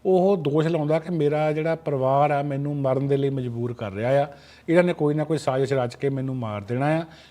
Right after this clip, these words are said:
ਕਿਉਂਕਿ ਮੇਰੇ ਬਾਪ ਦੇ ਮੇਰੀ ਘਰਵਾਲੀ ਦੇ ਨਾਲ ਨਜਾਇਜ਼ ਸੰਬੰਧ ਹੈਗੇ ਆ। ਉਸ ਤੋਂ ਬਾਅਦ ਦੇ ਵਿੱਚ ਉਹਦੀ ਮੌਤ ਹੋ ਜਾਂਦੀ ਆ। ਮੌਤ ਤੋਂ ਬਾਅਦ ਪੰਚਕੂਲਾ ਥਾਣੇ ਦੇ ਵਿੱਚ ਇਹਨਾਂ ਦਾ ਗੁਆਂਢੀ, ਅ, ਸ਼ਮਸੂਦੀਨ ਇੱਕ ਸ਼ਿਕਾਇਤ ਦਰਜ ਕਰਾਉਂਦਾ ਵੀ ਅਸੀਂ ਇਹ ਖੁਦ ਹੁੰਦਾ ਦੇਖ ਰਹੇ ਰਹੇ ਆ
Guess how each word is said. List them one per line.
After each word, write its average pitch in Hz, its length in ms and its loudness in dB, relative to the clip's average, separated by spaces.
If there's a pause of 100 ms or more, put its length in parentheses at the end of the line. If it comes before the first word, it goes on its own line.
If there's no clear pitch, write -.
ਕਿਉਂਕਿ 185 280 2
ਮੇਰੇ 156 280 2
ਬਾਪ 131 380 0
ਦੇ 143 160 0
ਮੇਰੀ 143 240 -2
ਘਰਵਾਲੀ 127 480 -2
ਦੇ 123 100 -4
ਨਾਲ 113 260 -2
ਨਜਾਇਜ਼ 117 400 0 (160)
ਸੰਬੰਧ 127 400 -2
ਹੈਗੇ 92 300 -6
ਆ। - 40 -14 (600)
ਉਸ 175 140 0
ਤੋਂ 208 140 2
ਬਾਅਦ 170 260 6
ਦੇ 180 80 2
ਵਿੱਚ 175 160 0
ਉਹਦੀ 175 140 0
ਮੌਤ 139 300 0
ਹੋ 139 140 -2
ਜਾਂਦੀ 156 320 -2
ਆ। 156 80 2
ਮੌਤ 135 300 -2
ਤੋਂ 151 160 0
ਬਾਅਦ 147 340 2
ਪੰਚਕੂਲਾ 147 560 -4
ਥਾਣੇ 135 300 -4
ਦੇ 139 80 0
ਵਿੱਚ 143 120 -2
ਇਹਨਾਂ 147 100 -4
ਦਾ 147 100 -2
ਗੁਆਂਢੀ, 127 480 -2 (580)
ਅ, - 20 6
ਸ਼ਮਸੂਦੀਨ 147 640 0
ਇੱਕ 147 120 -6
ਸ਼ਿਕਾਇਤ 127 360 -2
ਦਰਜ 139 280 0
ਕਰਾਉਂਦਾ 143 440 -2 (500)
ਵੀ 143 200 4
ਅਸੀਂ 175 360 2
ਇਹ 175 120 0
ਖੁਦ 156 200 2
ਹੁੰਦਾ 143 320 2
ਦੇਖ 127 240 0
ਰਹੇ 120 220 -2
ਰਹੇ 160 240 0
ਆ 156 80 -8